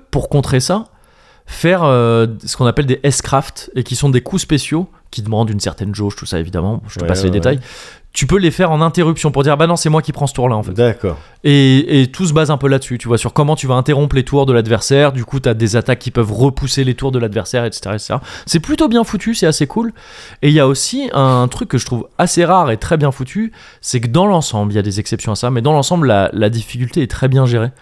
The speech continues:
Speaker 2: Ouais.
Speaker 1: T'as pas vraiment à grinder, tu peux le faire, ça peut t'apporter des trucs, mais c'est pas vraiment le... t'es pas obligé de faire ça.
Speaker 2: D'accord.
Speaker 1: C'est un peu dur, mais pas trop. Et t'as une option qui est très cool, je trouve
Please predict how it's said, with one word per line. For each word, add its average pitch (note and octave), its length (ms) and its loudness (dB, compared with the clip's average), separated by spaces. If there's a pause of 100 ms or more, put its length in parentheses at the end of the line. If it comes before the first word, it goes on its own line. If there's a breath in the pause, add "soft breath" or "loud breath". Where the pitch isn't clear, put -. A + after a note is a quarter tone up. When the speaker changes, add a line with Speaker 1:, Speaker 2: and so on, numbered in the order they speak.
Speaker 2:
Ouais. G2+ 280 0
Speaker 1:
T'as B2+ 120 2
pas D#3 140 4
vraiment E3 320 4
à D#3+ 60 2
grinder, D3+ 500 2
tu - 180 -4
peux F#3+ 160 0
le B3 80 -2
faire, G3 300 2
ça D#3 140 -2
peut D#3+ 100 -2
t'apporter D3+ 320 0
des C#3+ 120 0
trucs, D3+ 260 -2
mais B2+ 200 0 (120)
c'est - 120 -8
pas D3 160 2
vraiment C#3 440 4
le... C3 680 2
t'es A#2 80 -10
pas E3+ 100 2
obligé D3+ 240 2
de C3 60 -12
faire C3+ 140 -4
ça. F3+ 300 -4
Speaker 2:
D'accord. G2+ 420 -4 (100)
Speaker 1:
C'est - 260 0
un F#3 120 4
peu F#3+ 160 0
dur, F3+ 240 2
mais D#3+ 100 2
pas C#3 140 -2
trop. F#3+ 320 -2 (420 soft breath)
Et G3+ 220 4
t'as D3+ 200 2
une C#3 140 2
option G#3 260 0
qui C3 120 -2
est A2+ 100 -4
très G3 220 0
cool, F#3+ 200 0
je D3 120 -2
trouve D3 320 -4